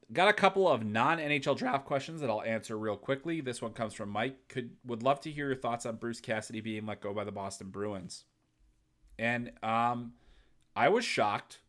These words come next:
like everybody else. I think he's a really good coach. I think he's a progressive thinker. Um, you know, I think that he's n-, not really part of the problem there. And you look at what's gonna be going on with the Bruins over the next season and the number of players that are gonna be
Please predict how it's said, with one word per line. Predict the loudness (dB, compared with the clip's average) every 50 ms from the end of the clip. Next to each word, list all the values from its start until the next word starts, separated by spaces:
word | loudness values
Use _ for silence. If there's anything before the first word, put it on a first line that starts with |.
| _ _ -2
like | 0 0 0 0
everybody | -2 -2 -2 0 0 0 2 2
else. | 2 2 0 -2 -4 -6 -10 -12 -12 -14 -14 -14 -10 -2 0
I | 0
think | 2 2 0 -2 0
he's | -2 -2 0
a | 2
really | 4 4 4 4
good | 4 2 0 2
coach. | 4 6 6 6 6 2
I | -2
think | -2 -2 -6
he's | -6 -10 -10
a |
progressive | -10 -10 -8 -6 -4 -4 -4 -6 -8 -14 -12
thinker. | -8 -6 -6 -4 -2 0 0 0 0 -4 -8 -18 -20 -20 -20 -20 -20 -20 -20 _ -6
Um, | -4 -2 0 2 0 0 -2 -4 -8 -14 _ _ _ _ _ -12
you | -8 -8
know, | -6 -4 -4
I | -4 -4
think | -4 -2 -2 -2 -2 -4 _ -4
that | -4 -4 -4 -4 _ _ _ _ _
he's | -18 -12 -8 -8 -8 -8 -10 -14 _ -12
n-, | -12 -12 -14 _ -20 _ _ _ _ -12
not | -8 -4 -4 -2 -2 -4 -6 -6
really | -4 -4 -4 -4 -6
part | -4 -4 -2 -2
of | -2
the | -4 -6
problem | -6 -4 -2 0 0 -2 -2 -4
there. | -2 0 0 0 -2
And | -2 -4 -6 -8 -10 -10
you | -10 -8 -6
look | -6 -4 -4
at | -6 -8 -6 -8
what's | -10 -10 -8
gonna | -6 -6 -6 -6
be | -6
going | -6 -6 -6 -4 -4
on | -4 -4
with | -4 -6
the | -10 -10
Bruins | -6 -4 -4 -2 -2 -4 -4 -4
over | -6 -6
the | -6 -4
next | -4 -4 -4 -4 -6
season | -6 -4 -4 -2 -2 -2 -4
and | -4 -8
the | -6
number | -6 -4 -4 -4 -4 -4
of | -6 -6
players | -6 -4 -2 0 2 0 0
that | -2 -4
are | -4 -4
gonna | -4 -4
be | -4 -6 -8 -8